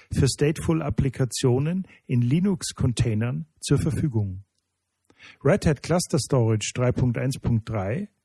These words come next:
bietet mit Hilfe der Integration von Red Hat Cluster Storage mit der Red Hat OpenShift Container Plattform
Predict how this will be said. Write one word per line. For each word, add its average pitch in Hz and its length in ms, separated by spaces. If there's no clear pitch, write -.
bietet 165 320
mit 135 160
Hilfe 196 340
der 147 140
Integration 147 840
von 113 220
Red 139 320
Hat 117 160
Cluster 131 380
Storage 120 560
mit 131 200
der 120 120
Red 147 220
Hat 135 120
OpenShift 156 640
Container 143 480
Plattform 117 720